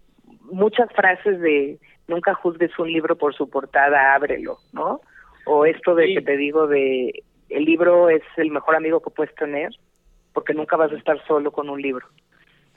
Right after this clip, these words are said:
Speaker 1: Y,
Speaker 2: Así es.
Speaker 1: y mira.
Speaker 2: No, y aparte te, te, te despierta los aromas, y te despierta la curiosidad,
Speaker 1: Todo.
Speaker 2: y te despierta toda la magia, ¿no?
Speaker 1: Sí. A mí me encantan los libros.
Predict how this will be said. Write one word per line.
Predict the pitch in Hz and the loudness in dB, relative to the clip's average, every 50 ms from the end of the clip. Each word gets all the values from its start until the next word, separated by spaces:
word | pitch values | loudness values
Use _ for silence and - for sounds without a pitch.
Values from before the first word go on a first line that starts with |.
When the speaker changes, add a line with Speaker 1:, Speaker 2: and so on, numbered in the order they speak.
| _ _ _ _ _ - | _ _ _ _ _ -14
Speaker 1:
Y, | 160 156 151 | -12 -10 -8
Speaker 2:
Así | 156 151 151 151 147 147 123 | -8 -8 -8 -10 -10 -10 -10
es. | - - - 170 | -10 -10 -8 -8
Speaker 1:
y | 175 | -4
mira. | 185 220 269 269 262 - - _ _ _ _ _ _ - - _ _ _ _ - - - - - - - | -2 0 -2 -2 -4 -10 -14 _ _ _ _ _ _ -20 -20 _ _ _ _ -20 -20 -20 -20 -20 -14 -8
Speaker 2:
No, | 180 196 | -4 -2
y | 175 | 0
aparte | - - 185 165 160 165 160 - - - | 0 0 2 0 0 0 -4 -10 -12 -8
te, | 139 139 135 123 - | -6 -6 -6 -6 -4
te, | 139 147 135 127 - | -2 -2 -2 -2 -2
te | - 143 127 127 | -4 -6 -4 -4
despierta | 127 - - - 147 151 147 - 170 156 | -6 -8 -6 -2 -2 -2 0 2 0 0
los | 135 120 - 123 | 0 -2 -4 -2
aromas, | 113 120 127 135 135 135 127 120 113 107 107 - | 0 2 2 2 0 0 -2 -2 -2 -2 -4 -10
y | 110 | -10
te | 104 - 110 107 104 | -6 -4 -4 -4 -4
despierta | - - - 127 127 127 151 147 | -6 -8 -6 -6 -4 0 4 4
la | 139 123 - | 4 4 4
curiosidad, | - 120 107 107 78 - - 110 107 104 113 117 120 117 117 117 120 120 - - - - - _ _ - | 2 -2 -4 -4 -6 -8 -6 -4 0 2 4 4 4 4 4 2 0 -2 -6 -14 -20 -20 -20 _ _ -4
Speaker 1:
Todo. | 151 147 139 135 120 | 0 0 0 0 0
Speaker 2:
y | 123 - | -2 -4
te | - 127 | -4 -2
despierta | 123 123 120 - - - 131 123 123 123 - 139 135 131 131 123 120 113 110 104 101 - | 0 0 0 -2 -2 2 4 4 4 4 6 6 6 6 6 6 4 4 2 0 0 4
toda | 131 131 131 | 4 6 6
la | 127 117 | 6 4
magia, | 107 104 107 123 131 - - - 117 101 98 98 | 2 2 0 0 -2 -4 -4 -4 -2 -2 -2 -2
¿no? | 98 110 147 196 247 311 - - _ _ _ _ _ _ _ _ _ _ - - | -4 -4 -4 -4 -4 -4 -8 -12 _ _ _ _ _ _ _ _ _ _ -8 -4
Speaker 1:
Sí. | 160 156 - - - _ _ _ _ _ _ _ _ _ _ _ - - | -4 -4 -4 -6 -10 _ _ _ _ _ _ _ _ _ _ _ -4 -2
A | 151 | -2
mí | 170 185 185 | 0 0 0
me | 185 | 0
encantan | 180 180 185 - 175 180 185 - 196 190 170 | 0 -2 -2 0 -2 -2 0 0 0 0 0
los | 151 143 151 | -2 -4 -4
libros. | 151 143 135 - - | -8 -14 -14 -14 -16